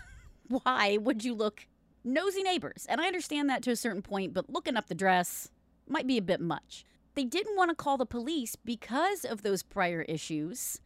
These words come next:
So instead of calling the cops, they called the doctor to come check her out and to, s-, you know, kinda help them along and help them figure out what to do.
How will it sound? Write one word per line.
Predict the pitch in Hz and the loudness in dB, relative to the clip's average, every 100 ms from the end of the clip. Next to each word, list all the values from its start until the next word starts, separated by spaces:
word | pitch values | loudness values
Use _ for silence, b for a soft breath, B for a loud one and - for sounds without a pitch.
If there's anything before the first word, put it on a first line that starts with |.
| b b | b b
So | - - 370 220 170 226 294 - | -8 0 2 4 4 2 -2 -8
instead | 175 - | -4 0
of | 196 | 2
calling | 220 190 180 | 2 2 2
the | |
cops, | 160 320 269 262 - - | 0 2 2 0 -6 -8
they | 254 294 | -2 -2
called | - 196 185 185 190 | 0 2 2 2 -2
the | 240 | -2
doctor | 226 311 311 - 180 | 2 0 0 -2 -2
to | 170 | -2
come | 180 180 180 180 - - | 0 0 0 -2 -4 -10
check | - 196 | -4 -4
her | 196 | 0
out | 175 143 156 - | 0 0 -2 -4
and | 165 156 | -6 -4
to, | |
s-, | 156 - | -6 -6
you | 254 | -4
know, | 180 160 | -2 -2
kinda | 180 151 | -2 -2
help | 175 - | -2 -4
them | 175 | -4
along | 165 160 165 | -2 -2 -2
and | 160 | -4
help | 165 | -6
them | 160 156 | -8 -8
figure | 165 156 | -8 -6
out | 151 - | -6 -6
what | 156 | -10
to | 180 | -10
do. | 165 143 165 | -6 -4 -6